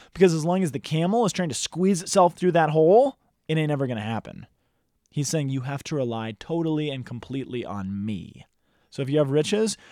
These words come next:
you need to, even whether you sell them on Craigslist or not, you need to abandon them to me. And you need to put your trust in me, because only I will actually get you to the kingdom of heaven. Follow me.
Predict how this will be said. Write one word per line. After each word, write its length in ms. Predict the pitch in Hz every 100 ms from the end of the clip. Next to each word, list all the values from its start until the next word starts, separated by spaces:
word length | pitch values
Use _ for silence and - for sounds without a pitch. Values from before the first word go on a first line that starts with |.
| -
you 140 | 160 170
need 200 | 170 143
to, 160 | 160 160
even 300 | 226 294 294
whether 180 | 214 220
you 160 | 202
sell 380 | 165 - 185 180
them 180 | 196 180
on 140 | 165
Craigslist 520 | 147 190 190 147 147 139
or 60 |
not, 480 | 127 147 170 92 - - - -
you 160 | - 180
need 200 | 202 196
to 140 | 170
abandon 720 | 123 107 - 147 185 151 120 110
them 260 | 101 92 87
to 140 | -
me. 500 | 113 113 101 - 87 _ _ _ _
And 140 | 147
you 80 | 151
need 140 | 160 156
to 60 |
put 160 | 135 160
your 100 | 147
trust 340 | - 131 117 127
in 120 | 123
me, 80 | 123
because 280 | 120 131
only 460 | 127 160 190 202 175 -
I 540 | 135 139 104 78 80 - - - -
will 200 | 147 151
actually 520 | 135 135 - 139 127
get 280 | 117 131 -
you 140 | 123
to 80 | 107
the 80 | 98
kingdom 240 | - 110
of 100 | 95
heaven. 220 | 107 92
Follow 420 | 87 - 160 202 165
me. 600 | 151 170 202 156 90